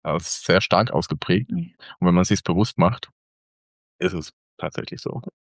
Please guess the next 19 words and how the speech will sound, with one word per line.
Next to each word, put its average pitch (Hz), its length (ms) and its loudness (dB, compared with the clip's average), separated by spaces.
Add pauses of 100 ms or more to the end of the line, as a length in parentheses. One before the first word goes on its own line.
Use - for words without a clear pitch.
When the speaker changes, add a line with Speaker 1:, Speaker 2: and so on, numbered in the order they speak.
(840)
Speaker 2:
Und 185 140 4
es 202 100 -4
ist - 120 -20
halt 175 160 2
Speaker 1:
So, 101 300 6
Speaker 2:
cool, 254 140 0
oder? 214 220 6
Weil 190 140 4
Speaker 1:
genau. 202 140 2
Speaker 2:
das - 140 -4
ist, - 240 -16
es - 240 -6
war 196 100 2
dir 190 120 -2
gar 180 140 2
nicht 185 180 -8
bewusst. 190 480 -8 (560)
Speaker 1:
Genau, 85 260 4
also 120 220 4